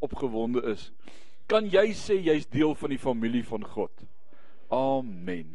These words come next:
Loof die Here. So, ons gaan vanmôre praat oor die familie van God, nie deur werke van geregtigheid nie,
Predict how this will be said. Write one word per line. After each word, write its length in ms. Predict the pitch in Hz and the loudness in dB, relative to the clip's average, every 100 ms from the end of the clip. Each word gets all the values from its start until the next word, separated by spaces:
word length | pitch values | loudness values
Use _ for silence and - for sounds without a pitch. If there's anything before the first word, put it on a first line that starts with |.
| 92 | 0
Loof 320 | 120 123 - | 2 2 0
die 140 | 110 101 | -6 -6
Here. 300 | 92 80 - - - - - - - | -4 -6 -8 -8 -8 -8 -8 -6 6
So, 140 | 240 | 8
ons 100 | 240 | 10
gaan 100 | 254 | 8
vanmôre 340 | 247 202 240 233 | 10 12 12 10
praat 320 | 208 208 196 | 8 8 8
oor 100 | 196 | 2
die 100 | 185 | 2
familie 500 | 180 156 165 180 - - - - - - - - - 190 | 2 2 4 2 2 -4 -8 -8 -8 -8 -8 -8 0 4
van 160 | 196 | 6
God, 280 | - 226 185 | 12 12 12
nie 100 | 277 | 8
deur 260 | 285 247 208 - - - 123 - | 10 10 8 0 -8 -8 2 10
werke 380 | 175 226 233 214 | 10 10 6 6
van 180 | 196 185 | 6 6
geregtigheid 840 | 180 139 160 185 214 175 165 147 151 | 4 8 8 8 4 6 6 6 0
nie, 260 | 160 226 | 0 -2